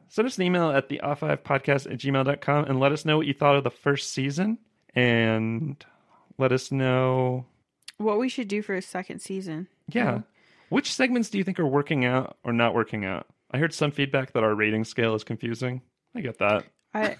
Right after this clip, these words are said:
Speaker 2: I don't get it. I, I think it's very clear.
Speaker 1: <laughs>
Speaker 2: Every time it's the same. It's been very consistent.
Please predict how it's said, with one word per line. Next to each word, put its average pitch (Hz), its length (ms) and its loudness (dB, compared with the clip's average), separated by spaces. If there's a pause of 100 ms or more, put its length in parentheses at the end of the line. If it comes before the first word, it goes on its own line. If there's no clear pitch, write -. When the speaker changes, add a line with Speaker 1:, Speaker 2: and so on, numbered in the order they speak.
(120)
Speaker 2:
I 196 160 -2
don't 349 200 -2
get 185 280 -2
it. 156 140 0
I, 175 200 -2 (100)
I 208 160 -4
think 220 180 -6
it's 185 140 -8
very 185 200 -2
clear. 185 580 -6 (500)
Speaker 1:
<laughs> - 480 -12
Speaker 2:
Every 226 280 4
time 269 260 2
it's 254 100 -2
the 226 120 -2
same. 214 420 0
It's 214 100 -6
been 196 200 -2
very 190 200 2
consistent. 208 1040 -2